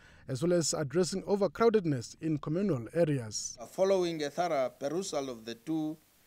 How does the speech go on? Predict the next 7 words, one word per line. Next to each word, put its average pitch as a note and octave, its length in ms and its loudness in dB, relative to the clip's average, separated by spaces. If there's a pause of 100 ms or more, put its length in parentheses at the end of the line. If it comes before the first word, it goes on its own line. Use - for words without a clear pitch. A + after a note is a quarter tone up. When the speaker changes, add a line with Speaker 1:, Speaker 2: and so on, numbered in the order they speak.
(180)
Speaker 2:
policies, D3+ 800 -2 (220)
it B2 140 -12
is B2+ 220 -10
evident E3 680 -4 (840)
that A#2+ 300 -4
the B2+ 100 -4
provisions D3+ 880 -6